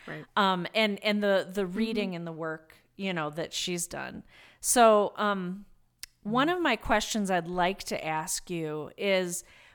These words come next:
Speaker 2: within your, uh, so I have two questions, so we can answer this how you would like to, but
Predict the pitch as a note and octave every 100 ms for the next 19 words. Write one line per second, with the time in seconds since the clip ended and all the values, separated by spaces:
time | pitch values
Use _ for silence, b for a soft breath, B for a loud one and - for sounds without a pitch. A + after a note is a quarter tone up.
0 | B A3+ A#3 - C#4 E4+ D#4 B3+ - G#3+
1 | - A#3+ A3+ A3+ - D#4 A3 D#3+ - A2
2 | - - F3+ A3 - G#3 G3 G#3+ F3 E3
3 | - E3+ D#3 E3 E3 D#3 D3+ - - -
4 | F3 D#3+ D#3 C#3+ - - B2+ E3 C#3+